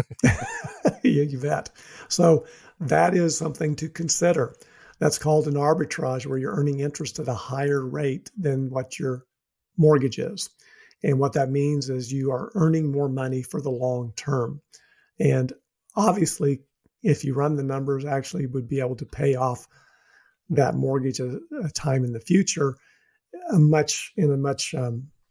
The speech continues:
Speaker 2: smarter way, uh, as well. I'll leave it at that there.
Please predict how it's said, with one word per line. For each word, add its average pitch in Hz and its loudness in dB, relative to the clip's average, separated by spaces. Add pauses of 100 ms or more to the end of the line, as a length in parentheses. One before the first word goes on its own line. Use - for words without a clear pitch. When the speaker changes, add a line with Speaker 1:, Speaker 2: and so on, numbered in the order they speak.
(320)
Speaker 2:
smarter 127 2
way, 110 -6 (360)
uh, 110 -4 (460)
as 147 2
well. 123 -2
I'll 117 -4
leave 120 -4
it 113 -2
at 110 -8
that 117 -2
there. 117 -6